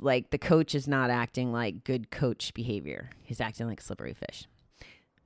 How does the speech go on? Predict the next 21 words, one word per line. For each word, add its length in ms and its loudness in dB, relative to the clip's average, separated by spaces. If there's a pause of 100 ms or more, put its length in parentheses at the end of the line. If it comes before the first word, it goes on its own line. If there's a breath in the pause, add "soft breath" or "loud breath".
(140)
I 80 0
don't 100 -2
know 60 -6
if 120 -12
you 60 -14
caught 220 -6
that 140 -4
part. 180 -6 (280)
Anyway, 360 6 (800 loud breath)
so 440 10 (140)
in 220 8
this 180 4
communication 640 4
between 280 4
my 120 4
colleagues, 800 0 (1040)
the 180 2
dialogue 540 8
was 180 4
centered 400 4
around 720 4